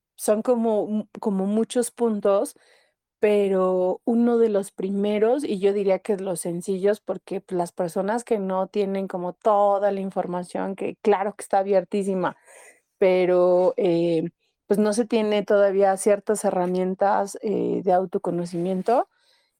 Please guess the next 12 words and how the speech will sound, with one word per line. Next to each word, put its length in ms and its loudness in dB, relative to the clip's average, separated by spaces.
Entonces, 500 -2
diría, 360 2
lo 220 -4
que 140 -6
sí 240 -8
podría, 1040 2
em, 760 -4
focalizarse 1300 0
en 120 -2
primera 360 -2
instancia 640 0
es 180 0